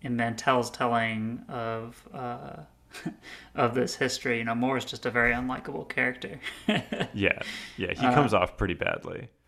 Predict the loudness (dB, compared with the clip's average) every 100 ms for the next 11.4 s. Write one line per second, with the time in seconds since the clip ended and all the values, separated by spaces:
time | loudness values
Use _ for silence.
0 | _ -4 4 4 4 4 4 4 2 2
1 | 0 0 0 -2 -2 2 2 2 0 -2
2 | -2 -2 -2 -2 -2 -2 -2 -2 -2 -2
3 | -2 -4 -4 -6 -4 -4 -4 -4 -2 0
4 | 0 -2 -2 0 0 0 -2 -4 -8 -4
5 | -4 -4 -4 -4 -4 -10 -20 -20 -20 _
6 | _ _ _ 6 6 6 0 4 4 4
7 | 0 0 2 2 2 0 -4 -8 -18 _
8 | _ 0 0 -2 -14 _ _ _ _ _
9 | -4 -2 0 2 4 2 -2 -2 0 0
10 | 0 0 0 0 -2 -2 0 0 0 -2
11 | -4 -2 -2